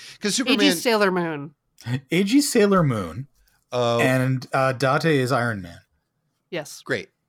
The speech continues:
Speaker 1: Okay. Now I got it. Now I got it. And by the way, anybody out there who's listening to this, if you wanna draw A G as Sailor Moon, we can't stop you. We highly
Speaker 3: <laughs>
Speaker 1: encourage it.
Speaker 3: Also, I looked it up, and,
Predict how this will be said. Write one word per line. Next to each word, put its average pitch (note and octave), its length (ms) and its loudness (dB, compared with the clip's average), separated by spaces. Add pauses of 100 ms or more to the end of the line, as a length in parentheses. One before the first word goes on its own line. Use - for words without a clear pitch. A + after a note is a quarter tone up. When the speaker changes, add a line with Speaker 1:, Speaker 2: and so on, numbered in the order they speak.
(200)
Speaker 1:
Okay. D#4+ 280 -4 (380)
Now F#3+ 180 -2
I G#3 80 -4
got C#3 180 -4
it. E3 140 -10 (100)
Now D#3+ 180 -4
I D#3+ 60 -4
got B2 200 -2
it. C#3 120 -8
And C#3+ 140 -8
by D#3+ 160 2
the D#3 80 -2
way, D#3 280 0 (220)
anybody C3+ 420 -2
out D#3+ 160 0
there C#3 180 -2
who's C#3 180 -8
listening E3+ 280 -8
to C3 60 -4
this, C3+ 320 -6 (180)
if F2 220 -18
you A2 220 -6
wanna B2 220 -4
draw B2 200 0
A A#2+ 240 -2
G A#2 140 -6
as A2 120 -4
Sailor A2+ 280 -4
Moon, A#2+ 320 -6 (420)
we G#2 180 -6
can't G2 260 -10
stop E2+ 300 -12
you. E2+ 140 -14 (320)
We G2 140 -14
highly G2 300 -6
Speaker 3:
<laughs> F#2 40 -4
Speaker 1:
encourage D#2+ 440 -12
it. D#2+ 120 -16 (1400)
Speaker 3:
Also, E3+ 280 2
I F3 40 4
looked F3+ 320 0
it D3+ 80 2
up, B2+ 240 0 (100)
and, B2+ 400 -2